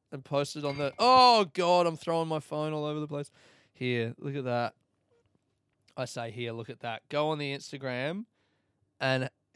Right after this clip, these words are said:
catch a fucking photo. It looks like coffee. God, my God. Go on the Instagram. I wanna post about that. I'll even, you know what? I'll take a video so you can hear me.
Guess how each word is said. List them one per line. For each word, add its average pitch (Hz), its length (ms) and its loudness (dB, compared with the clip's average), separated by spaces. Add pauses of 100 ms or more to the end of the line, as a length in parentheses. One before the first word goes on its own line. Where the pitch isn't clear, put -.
(180)
catch 143 380 0
a 139 60 -2
fucking 135 480 -4
photo. 135 1040 -2 (2000)
It - 140 -10
looks 277 400 6
like - 120 8
coffee. 180 680 2 (420)
God, 185 540 4
my 120 200 -6 (140)
God. 143 380 0
Go 170 180 2
on 180 60 0
the 165 120 -2
Instagram. 147 360 -6
I 135 100 -4
wanna 135 180 -4
post 127 340 -6
about 120 220 -6
that. 117 240 -6 (920)
I'll 139 200 -2
even, 143 200 -2
you 156 120 -2
know 151 120 4
what? 151 140 6
I'll 165 100 4
take 143 200 -2
a 139 60 -4
video 135 420 -2
so 131 160 -8
you 131 120 -2
can 127 140 -6
hear 135 260 -2
me. 131 320 0